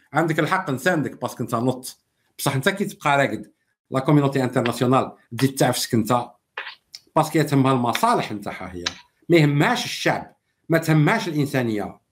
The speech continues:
كون جات تهمها الانسانيه، ماشي العالم المتطور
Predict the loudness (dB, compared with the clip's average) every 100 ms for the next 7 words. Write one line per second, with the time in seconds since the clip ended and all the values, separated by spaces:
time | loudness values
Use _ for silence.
0 | _ _ _ -20 -20 4 6 6 4 4
1 | 4 4 4 2 4 2 4 4 2 -4
2 | _ _ _ _ _ _ -16 _ _ _
3 | _ 2 2 0 -2 0 2 4 4 2
4 | 2 2 2 2 0 -2